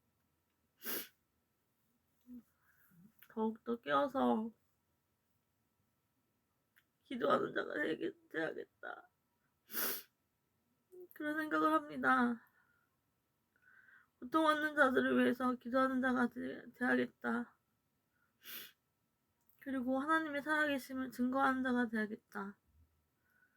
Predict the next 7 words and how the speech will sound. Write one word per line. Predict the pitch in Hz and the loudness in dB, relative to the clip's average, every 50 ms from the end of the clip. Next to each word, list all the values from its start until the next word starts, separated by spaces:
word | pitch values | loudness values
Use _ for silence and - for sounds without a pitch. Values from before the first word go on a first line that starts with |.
| _ _ _ _ | _ _ _ _
그런 | - - 262 | -12 -10 -2
사람이 | 277 294 302 302 302 254 | 4 6 6 6 6 6
돼야겠다라는 | 269 254 254 247 247 247 - 254 247 247 247 254 | 6 8 8 6 4 2 2 2 4 4 4 4
생각합니다. | 269 277 269 277 262 262 254 240 233 233 220 214 220 214 214 214 214 _ _ _ _ _ _ _ _ _ _ - - - - - - - - _ _ _ _ _ _ _ _ _ _ _ _ _ _ _ _ _ _ _ _ _ _ _ _ _ _ _ _ _ _ _ _ _ _ _ _ _ _ _ _ _ _ _ _ _ _ _ | 2 0 -2 -2 0 2 4 6 6 4 4 2 2 0 0 -2 -6 _ _ _ _ _ _ _ _ _ _ -12 -8 -6 -4 -4 -4 -6 -8 _ _ _ _ _ _ _ _ _ _ _ _ _ _ _ _ _ _ _ _ _ _ _ _ _ _ _ _ _ _ _ _ _ _ _ _ _ _ _ _ _ _ _ _ _ _ _
하나님, | - - 277 277 269 262 240 | -10 -4 -2 0 2 4 6
역사하여 | 208 214 233 - - 277 269 254 254 254 240 | 6 6 4 4 6 8 8 10 10 8 6
주시옵소서. | - - - - 240 240 - - 226 214 - - 220 220 214 208 | 2 -4 2 2 2 2 2 -6 -8 -8 -6 -4 -4 -4 -4 -4